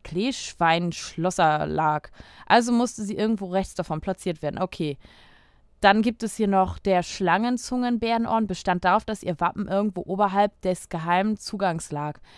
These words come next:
Das verärgerte zwar die Bruderschaft der urnenförmigen Holzsäulen, die ihr Wappen direkt unter der entsprechenden Bodenplatte platziert hatten, aber schließlich setzten sich die Schlangenzungenbären durch.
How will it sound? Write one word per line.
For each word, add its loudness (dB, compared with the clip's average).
Das -2
verärgerte -2
zwar 0
die 0
Bruderschaft -2
der 0
urnenförmigen -2
Holzsäulen, -2
die -8
ihr -8
Wappen -4
direkt -6
unter -6
der -6
entsprechenden -4
Bodenplatte 0
platziert -4
hatten, -6
aber 0
schließlich -4
setzten -4
sich -10
die -6
Schlangenzungenbären 0
durch. -8